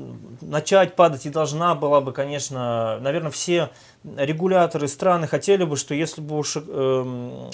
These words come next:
если уж нефть была очень дорогая, и она должна была действительно, э, дешеветь, то,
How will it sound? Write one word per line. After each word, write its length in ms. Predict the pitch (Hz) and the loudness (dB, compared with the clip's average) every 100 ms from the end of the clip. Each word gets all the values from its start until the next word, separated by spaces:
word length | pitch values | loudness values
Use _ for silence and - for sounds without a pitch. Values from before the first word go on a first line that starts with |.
| - | -12
если 400 | 131 139 156 165 | -6 -4 -2 -2
уж 140 | 147 | -2
нефть 220 | 170 151 - | -2 -4 -2
была 160 | 151 156 | 4 4
очень 220 | 151 147 | 4 -2
дорогая, 520 | 151 156 214 226 143 | 2 2 4 6 6
и 40 | |
она 160 | 135 139 | 4 2
должна 340 | 143 139 151 | 2 2 2
была 180 | 127 123 | 0 -2
действительно, 580 | 123 - 135 - 120 113 - - - - | -2 -8 -10 -8 -8 -8 -12 -20 -20 -6
э, 260 | 123 123 123 | -2 0 -2
дешеветь, 600 | 135 - 170 233 185 - | -4 -4 -4 -4 -6 -4
то, 340 | 151 143 139 | 0 2 0